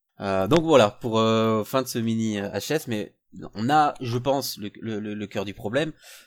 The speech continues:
Euh, donc voilà, on a en, après donc une scène,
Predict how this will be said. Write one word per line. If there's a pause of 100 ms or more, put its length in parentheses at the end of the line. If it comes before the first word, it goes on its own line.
(160)
Euh,
donc
voilà,
on
a
en,
après
donc
une
scène,